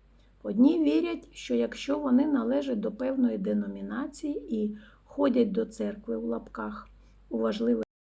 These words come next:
випадках, то цього достатньо, щоб догодити тому, хто там на горі. Інші довіряють своїм пасторам,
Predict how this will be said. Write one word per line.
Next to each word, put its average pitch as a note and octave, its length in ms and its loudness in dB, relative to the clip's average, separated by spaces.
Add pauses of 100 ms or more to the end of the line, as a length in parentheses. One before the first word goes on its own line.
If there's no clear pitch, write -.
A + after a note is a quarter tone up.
(120)
випадках, G4 440 -8 (320)
то C#4 100 -4
цього C4 260 2 (340)
достатньо, G#3 640 -2
щоб G3 280 -10
догодити F#3+ 380 -2 (280)
тому, A#3+ 360 0
хто A3 240 -10
там G3+ 320 -6
на G3+ 100 -8
горі. G3 380 -6 (840)
Інші C#4+ 480 6
довіряють B3+ 640 4
своїм C4+ 340 2 (260)
пасторам, G#3+ 460 -2